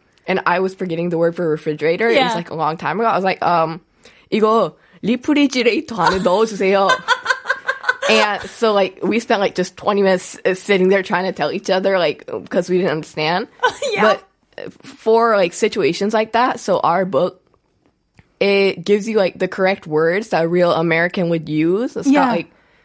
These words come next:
Speaker 1: hundreds of words. And,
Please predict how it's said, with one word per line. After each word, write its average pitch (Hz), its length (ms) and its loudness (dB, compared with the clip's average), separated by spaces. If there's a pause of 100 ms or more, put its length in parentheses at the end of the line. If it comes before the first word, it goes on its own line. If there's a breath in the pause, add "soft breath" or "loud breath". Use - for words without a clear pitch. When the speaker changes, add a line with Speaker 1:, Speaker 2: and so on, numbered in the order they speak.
Speaker 1:
hundreds 190 680 0
of 160 120 -4
words. 196 680 0 (520 loud breath)
And, 202 520 2